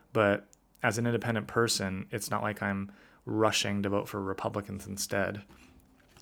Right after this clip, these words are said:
So on this national level, Alex Padilla has my vote for senator. Moving on, the probably biggest vote on this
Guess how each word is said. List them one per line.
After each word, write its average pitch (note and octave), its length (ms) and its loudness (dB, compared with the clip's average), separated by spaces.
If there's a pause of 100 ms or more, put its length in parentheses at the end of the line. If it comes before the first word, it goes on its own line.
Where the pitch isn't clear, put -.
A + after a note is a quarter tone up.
So B2 200 4
on A#2 120 8
this B2 180 4
national G#2+ 600 4
level, G2 540 2 (540)
Alex G#2+ 240 4
Padilla G#2 280 0
has G2 200 -4
my F#2+ 100 -6
vote F#2 340 -4
for G2 140 -8
senator. - 600 -4 (840)
Moving C#3+ 360 8
on, G#2+ 500 4 (420)
the A#2 400 4
probably B2 600 4 (440)
biggest A2+ 720 0 (1600)
vote A#2 600 2 (100)
on A#2 320 2
this - 460 -2